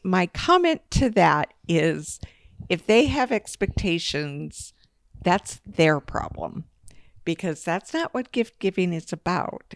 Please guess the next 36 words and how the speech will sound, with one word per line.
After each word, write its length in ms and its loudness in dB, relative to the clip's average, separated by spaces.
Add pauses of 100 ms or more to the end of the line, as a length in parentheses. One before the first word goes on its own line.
(120)
It's 280 -8
not 200 2
about 360 2
what 240 0
you're 160 2
expecting 760 -2
from 280 -8
someone. 640 -6 (500)
It's 220 -2
about 720 -2 (340)
what 400 0
you're 800 -2 (220)
giving 460 -2
someone. 520 -10 (160)
And 140 0
if 120 -8
the 60 -4
person 520 -4
you're 160 -2
giving 480 0
to 420 -2 (300)
doesn't 280 -2
appreciate 960 -2
the 120 -8
time 380 -4
and 100 -6
the 180 -8
effort, 500 -2
the 140 0
thought 760 4
that 180 0
you 100 -2
put 200 -2
into 360 0
the 100 -4
gift, 460 -4